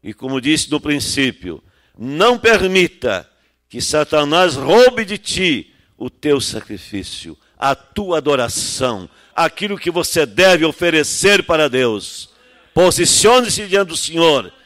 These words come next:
e Deus te levará à completa vitória. Aleluia! Louvado seja o nome do Senhor. Vamos nos colocar de pé.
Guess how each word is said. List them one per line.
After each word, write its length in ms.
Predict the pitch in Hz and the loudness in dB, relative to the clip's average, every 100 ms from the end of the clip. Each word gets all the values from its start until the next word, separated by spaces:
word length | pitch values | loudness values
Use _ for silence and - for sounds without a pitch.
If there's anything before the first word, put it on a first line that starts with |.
| _ _ - | _ _ -8
e 160 | 135 | -6
Deus 520 | 135 98 170 202 185 - | -4 2 4 6 4 0
te 200 | - 165 | -2 0
levará 580 | 160 151 143 135 160 | 2 2 2 4 4
à 60 | 147 | 2
completa 640 | - 139 120 123 120 - | 0 -4 -2 -2 -2 -4
vitória. 680 | 101 104 101 95 82 85 76 _ _ _ _ _ | -8 -8 -4 -4 -4 -10 -16 _ _ _ _ _
Aleluia! 920 | - 160 175 170 165 135 113 98 78 _ _ _ _ | -2 2 2 4 2 2 -2 -4 -8 _ _ _ _
Louvado 680 | 113 110 151 185 180 170 156 | -8 -2 4 6 4 2 -4
seja 360 | - 165 143 | 0 0 0
o 40 | 147 | 0
nome 240 | 147 139 | 0 -2
do 100 | 131 | -4
Senhor. 560 | - 120 120 110 82 80 _ _ - | -8 -4 -2 -2 -4 -14 _ _ -2
Vamos 240 | 220 214 | 0 2
nos 200 | 175 151 | 2 0
colocar 460 | - 139 127 123 120 | 2 2 2 2 0
de 100 | 110 | 0
pé. 420 | - 143 151 117 | 2 4 4 0